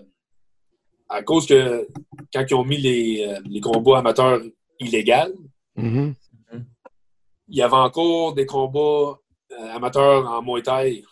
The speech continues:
Speaker 1: qui se passaient en Ontario. Fait que moi, j'avais pas vraiment intérêt de faire du Muay Thai,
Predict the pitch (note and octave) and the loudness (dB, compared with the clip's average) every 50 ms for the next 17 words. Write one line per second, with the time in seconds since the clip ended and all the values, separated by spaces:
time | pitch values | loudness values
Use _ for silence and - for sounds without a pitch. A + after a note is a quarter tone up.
0 | _ _ _ _ _ _ _ _ - - - - B2+ A2+ - - C3 B2 A#2 A2+ | _ _ _ _ _ _ _ _ -14 -10 -6 -4 -4 -4 -4 -4 -6 -6 -6 -8
1 | A2 - A2 G2+ G#2 G#2 G#2 G2+ - _ _ _ _ _ _ _ _ _ _ _ | -8 -8 -8 -8 -8 -10 -12 -16 -18 _ _ _ _ _ _ _ _ _ _ _
2 | _ _ _ _ _ _ _ _ _ - A#2 G#2 - _ _ C#3+ D#3 D3 C3 C3 | _ _ _ _ _ _ _ _ _ -14 -14 -14 -14 _ _ -4 -2 -2 0 -2
3 | B2 A#2+ D#3 D3+ C#3+ C#3+ C#3 C#3+ C#3 C3+ C3 C3 C#3 C#3+ C#3 - _ _ _ - | -2 0 0 2 2 2 2 2 2 2 0 0 -2 -4 -4 -6 _ _ _ -2
4 | C#3 C3+ C3 B2+ B2+ B2 A#2 A2 A#2 C#3+ D3+ D#3+ E3 E3 E3 D3+ C#3 | -2 -2 -2 -4 -6 -4 -4 -2 0 2 2 2 0 -2 -4 -8 -12